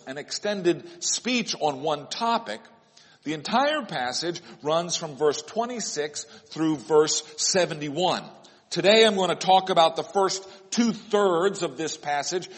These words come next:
and next Sunday, while I'm away on study leave at Reformed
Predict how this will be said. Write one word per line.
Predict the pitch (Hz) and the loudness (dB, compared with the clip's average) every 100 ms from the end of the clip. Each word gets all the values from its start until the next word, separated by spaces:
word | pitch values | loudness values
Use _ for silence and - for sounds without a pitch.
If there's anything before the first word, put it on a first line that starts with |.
| - | -8
and | 147 147 | -8 -6
next | 175 247 247 - | -4 -4 -4 -6
Sunday, | - 139 120 117 135 196 196 - | -2 -2 -4 -4 -2 -2 -6 -6
while | 135 151 | -2 2
I'm | 165 180 | 2 2
away | 147 139 175 185 | 0 0 0 -2
on | 151 | -4
study | 127 - 185 190 165 | -6 -4 -2 -2 -2
leave | 127 131 185 160 | -4 -4 -4 -6
at | 127 | -4
Reformed | 131 - 170 160 147 | -8 -2 0 0 -2